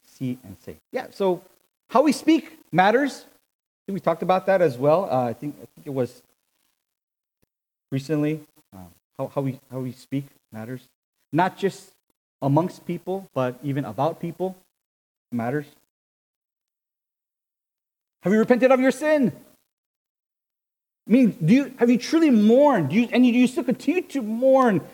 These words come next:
your sin? Do you have a life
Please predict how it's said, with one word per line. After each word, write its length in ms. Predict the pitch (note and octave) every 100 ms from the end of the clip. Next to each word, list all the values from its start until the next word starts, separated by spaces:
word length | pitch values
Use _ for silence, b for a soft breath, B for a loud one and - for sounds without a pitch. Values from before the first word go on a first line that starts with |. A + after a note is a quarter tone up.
| B
your 300 | C#3 G3+ A3
sin? 500 | G#3+ - A3 G3+ A#2+ - _ _ _ _ _ _ _ _ _ _ _ _ _ _ _ _ _ _ _ _ _
Do 120 | A2
you 180 | F#3 G4+
have 260 | - C3+ - -
a 160 | F2+ - _ _ _ _ _ _ _ _
life 240 | G#2+ A2